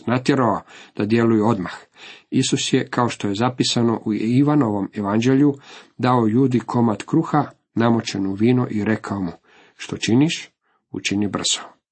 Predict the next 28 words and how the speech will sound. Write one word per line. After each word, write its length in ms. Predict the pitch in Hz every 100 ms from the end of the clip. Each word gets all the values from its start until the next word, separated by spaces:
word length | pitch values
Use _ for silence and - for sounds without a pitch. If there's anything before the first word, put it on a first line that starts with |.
| _ -
Došlo 400 | 110 107 - 110
je 100 | 107
to 120 | 107
vrijeme. 360 | 90 78 - - _ - - -
Moraš 480 | 110 131 131 123 -
djelovati 580 | - 113 113 107 - 104
na 120 | 107 98
brzinu.” 440 | 101 101 113 92 - _ - - _
I 200 | - 98
Juda 240 | 101 120 120
je 140 | 110
učinio 500 | 101 - 110 107 104 -
upravo 360 | - 98 98
to. 180 | - - - _ _ _ _ - - - -
Isus 420 | - 160 151 -
planira 420 | - 135 139 131 123
posljednju 500 | - 127 131 110 107
večeru 520 | 123 123 131 127 - 127
i 240 | 120 117
ustanovljuje 840 | 113 - - 101 107 107 110 101 -
večeru 380 | 104 95 - 101
Gospodnju. 500 | 92 - - - - - _ _ - - - - _
Isus 300 | 143 131 143
i 60 | 135
njegovi 320 | 139 135 131
učenici 500 | 143 143 147 147 156
sada 460 | - 160 147 139 -
planiraju 640 | 107 101 117 120 117